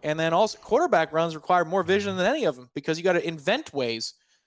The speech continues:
to create space for yourself, whether it's pocket presence or whether it's breaking the pocket and getting out in the open. Yeah, I, this could be a lot of fun, and I like the number.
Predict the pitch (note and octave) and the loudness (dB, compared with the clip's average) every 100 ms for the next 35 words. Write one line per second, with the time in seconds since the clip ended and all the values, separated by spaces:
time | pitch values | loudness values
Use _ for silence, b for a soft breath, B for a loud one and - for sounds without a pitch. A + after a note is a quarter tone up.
0 | _ _ - C#3+ D3+ C#3+ - C#3+ C3+ - | _ _ -12 -4 -2 -2 -2 -2 -2 -6
1 | C3 A#2 - A2+ C3+ C3+ C3 - C#3+ D3+ | -8 -6 -4 -4 -4 -2 -4 -4 0 0
2 | F#3 - F3+ F#3 G#3+ F3 C#3 D3 D3 - | -2 -2 0 0 -4 -6 -2 -2 -2 -4
3 | D3 F3 D3+ C3+ C#3 C#3 - C#3+ C#3+ D3+ | -4 -2 -4 -4 -2 -2 -4 -6 -4 -4
4 | D3 C#3+ C3 C#3 F3+ F#2+ - A#2+ A#2 C#3 | -4 -6 -6 -8 -8 -14 -14 -12 -10 -12
5 | _ _ _ _ _ _ _ _ D3+ - | _ _ _ _ _ _ _ _ -4 -2
6 | F3 D#3 E3 D#3+ F3 E3+ G3 D#3+ A#2+ - | -4 0 2 2 0 0 0 0 -6 -10
7 | C#3 C#3+ D3+ F3 F#3+ G#3+ A3+ D3+ | -4 0 0 0 0 0 0 -2